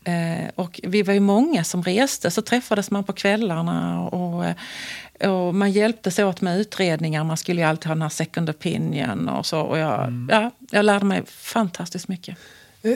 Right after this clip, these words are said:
Speaker 1: jag kom på, jag glömde ju fråga dig, ehm, har, innan du började, eh, sociala omsorgslinjen,
Speaker 2: Mm.
Speaker 1: eh, hade du haft någon kontakt med vård och omsorg
Speaker 2: Mm.
Speaker 1: innan då?
Speaker 2: Då hade jag jobbat både på, eh, äldreboende
Speaker 1: Mm.
Speaker 2: och i hemtjänsten.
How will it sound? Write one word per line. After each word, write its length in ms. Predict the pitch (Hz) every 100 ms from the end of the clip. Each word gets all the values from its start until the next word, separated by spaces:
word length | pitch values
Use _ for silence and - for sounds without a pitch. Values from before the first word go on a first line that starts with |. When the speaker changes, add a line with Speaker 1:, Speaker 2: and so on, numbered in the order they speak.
| 254
Speaker 1:
jag 240 | 185 190
kom 140 | 254
på, 180 | 254 208
jag 340 | 160 156 170 180
glömde 240 | 214 190
ju 60 | 147
fråga 360 | 190 175 147
dig, 340 | 185 156 143 135
ehm, 720 | 143 139 135 131 127 151 226 - - - - - - _ _
har, 480 | - 190 - 165 175 -
innan 420 | 220 175 226 240
du 60 | 214
började, 600 | 196 147 139 139 135 139 196
eh, 80 | 139
sociala 440 | 127 143 151 135
omsorgslinjen, 920 | 147 131 139 120 131 135 196 180 202 269 _
Speaker 2:
Mm. 260 | 151 139 135
Speaker 1:
eh, 60 | 135 156
hade 220 | 147 151
du 80 | 151
haft 180 | 151 151
någon 120 | 156
kontakt 440 | 170 - 240 -
med 100 | 233
vård 220 | 196 131 127
och 80 |
omsorg 360 | 135 117 - 220
Speaker 2:
Mm. 120 | 196
Speaker 1:
innan 180 | 220 349
då? 80 | 135 156 _ - - - - -
Speaker 2:
Då 80 | -
hade 160 | 190 247
jag 120 | 269
jobbat 360 | 190 196 185 180
både 180 | 185 185
på, 360 | - 180 170
eh, 640 | 160 - 160 80 - 156 - -
äldreboende 560 | 180 156 156 156 151 147
Speaker 1:
Mm. 400 | 220 262 139 131
Speaker 2:
och 140 | 165 170
i 20 |
hemtjänsten. 840 | 165 175 196 - 165 170 - 202